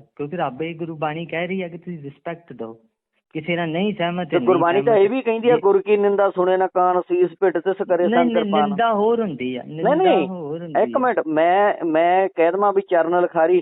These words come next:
Speaker 2: ਹੈ ਹੀ ਨਹੀਂ, ਚਰਨ ਲਿਖਾਰੀ ਹੈ ਹੀ ਨਹੀਂ, ਇਹ ਕੀ ਹੋਇਆ?
Speaker 1: ਨਹੀਂ, ਇਹ ਨਿੰਦਾ ਨਹੀਂ ਹੋਈ। ਤੁਸੀਂ ਕਹੋਗੇ ਚਰਨ ਲਿਖਾਰੀ ਹੈ ਹੀ ਨਹੀਂ, ਇਹ ਨਿੰਦਾ ਨਹੀਂ ਹੈਗੀ।
Speaker 2: ਪਰ ਚਰਨ ਲਿਖਾਰੀ ਤਾਂ
Speaker 1: ਤੁਸੀਂ
Speaker 2: ਹੈਗਾ ਨਾ।
Speaker 1: ਅਹ, ਤੁਸੀਂ ਵਿੱਚ
Speaker 2: ਨਹੀਂ,
Speaker 1: ਮਾੜੀ
Speaker 2: ਚਰਨ
Speaker 1: ਗੱਲ
Speaker 2: ਲਿਖਾ-
Speaker 1: ਕਰੋਗੇ, ਕੋਈ ਗਲਤ ਕਰੋਗੇ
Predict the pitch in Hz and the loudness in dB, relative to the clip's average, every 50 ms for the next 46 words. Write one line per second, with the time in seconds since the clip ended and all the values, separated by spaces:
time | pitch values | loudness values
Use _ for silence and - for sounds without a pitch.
0 | - - 131 127 135 143 147 151 160 151 156 156 139 - - 147 143 143 156 156 | 2 2 2 2 2 2 2 2 2 2 0 -2 -4 -2 0 0 2 2 0 -2
1 | 147 131 143 143 147 156 139 139 139 127 139 143 139 147 151 156 151 - - 147 | -2 0 0 -2 -2 -2 -2 -2 -2 0 -2 -4 -4 -4 -4 -4 -6 -6 -4 0
2 | 160 180 190 190 180 - - 175 175 165 151 147 123 98 82 80 _ _ _ _ | 2 4 4 4 2 -2 -4 -8 -6 -2 -2 0 0 0 -2 -4 _ _ _ _
3 | _ _ _ _ _ _ _ _ _ _ _ 170 196 190 - 170 190 208 214 202 | _ _ _ _ _ _ _ _ _ _ _ -8 -8 -8 -6 -4 -4 -2 -2 -4
4 | 185 160 143 131 139 135 139 151 151 147 143 127 110 - - - _ - 151 147 | -4 -6 -4 -4 -4 -4 -4 -4 -6 -6 -6 -8 -10 -12 -18 -20 _ -10 -8 -6
5 | 165 180 175 - 165 170 180 185 185 185 185 175 165 170 180 185 175 151 160 156 | -6 -6 -4 -4 -4 -4 -4 -4 -6 -6 -4 -6 -6 -4 -6 -6 -6 -4 -4 -4
6 | 151 156 156 151 143 - 127 143 160 175 180 170 185 202 214 220 214 202 196 185 | -4 -4 -4 -4 -2 -2 -2 -4 -6 -8 -8 -6 -4 -4 -4 -6 -8 -8 -10 -12
7 | 175 170 165 160 165 165 151 147 139 123 127 127 127 135 143 135 123 104 98 107 | -12 -12 -12 -12 -10 -8 -8 -8 -6 -6 -8 -8 -8 -8 -10 -10 -12 -10 -8 -6
8 | 151 156 - 180 156 151 165 175 - 190 202 - - 233 175 151 - 208 220 202 | -6 -4 -2 0 0 2 0 0 0 0 -2 0 0 2 2 4 4 4 4 4
9 | 165 160 196 233 226 - _ _ _ _ _ _ _ _ _ _ _ _ _ - | 4 2 2 0 0 -2 _ _ _ _ _ _ _ _ _ _ _ _ _ -6
10 | 156 156 156 156 156 - 214 220 233 233 220 214 190 156 147 147 160 190 196 190 | -6 -6 -6 -4 -2 0 0 2 2 2 0 0 -2 -4 -6 -4 -2 -2 -2 -2
11 | - 208 202 196 170 202 247 269 262 226 170 170 175 170 175 180 175 180 175 175 | -2 -2 0 2 2 2 2 2 2 2 2 2 0 0 0 2 4 4 4 6
12 | 180 190 185 190 196 196 202 208 185 185 180 180 175 - 196 190 185 190 180 208 | 4 2 2 4 4 2 2 2 0 -2 -2 -2 -2 -2 -2 -2 0 0 0 -2
13 | 220 196 240 202 220 208 208 220 220 214 196 208 208 202 202 196 - - - _ | 0 -2 -2 -2 0 0 0 0 0 0 0 0 0 0 -2 -4 -8 -14 -20 _